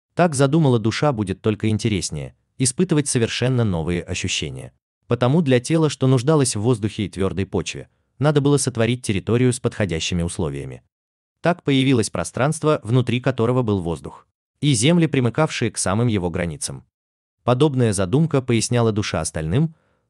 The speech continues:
позволит испытать технократию и материализм в области, что примыкает к краю и являющейся самой большой территорией. А чем ближе к центру,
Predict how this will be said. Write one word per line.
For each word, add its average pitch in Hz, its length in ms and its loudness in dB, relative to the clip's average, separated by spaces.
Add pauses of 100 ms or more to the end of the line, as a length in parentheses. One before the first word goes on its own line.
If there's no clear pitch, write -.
позволит 165 460 2
испытать 127 440 -2
технократию 127 720 -2
и 127 140 0
материализм 110 640 0
в 82 60 -6
области, 135 500 -2 (100)
что - 180 -2
примыкает 135 480 0
к - 40 -20
краю 135 420 0 (180)
и 127 80 0
являющейся 104 680 0
самой 131 340 0
большой 92 400 -4
территорией. 73 580 -6 (360)
А 123 100 0
чем 165 260 2
ближе 135 280 2
к - 80 -8
центру, 156 480 0